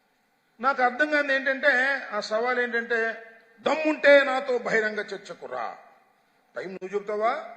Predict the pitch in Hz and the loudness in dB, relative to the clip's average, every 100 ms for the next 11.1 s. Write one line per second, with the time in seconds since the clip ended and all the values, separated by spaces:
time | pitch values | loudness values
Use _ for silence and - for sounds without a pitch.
0 | - _ _ _ - 294 285 262 202 175 | -20 _ _ _ -6 -6 -2 -2 -4 -6
1 | 123 95 90 - - _ _ - 220 254 | -6 -6 -10 -16 -20 _ _ -2 2 2
2 | 254 254 269 277 285 311 311 - - - | 0 -2 0 4 4 4 0 -4 -16 -16
3 | - 294 285 277 247 233 214 170 135 - | -6 -2 2 0 0 -2 0 0 -4 -10
4 | - 208 202 208 240 233 220 196 202 196 | -14 -10 -4 -2 -4 -8 -12 -12 -8 -6
5 | 185 175 185 165 139 110 87 87 _ _ | -2 -2 -2 -4 -6 -12 -14 -14 _ _
6 | _ _ _ _ _ _ _ _ _ _ | _ _ _ _ _ _ _ _ _ _
7 | _ - 165 196 196 220 208 190 226 202 | _ -8 -2 0 2 0 -2 -6 -10 -8
8 | 196 165 156 127 107 92 85 80 _ _ | -6 -6 -10 -14 -10 -12 -12 -20 _ _
9 | _ _ _ _ _ _ _ _ 185 117 | _ _ _ _ _ _ _ _ -12 -6
10 | 196 226 233 220 180 175 170 214 240 156 | -6 -8 -12 -14 -10 -10 -8 -12 -10 -16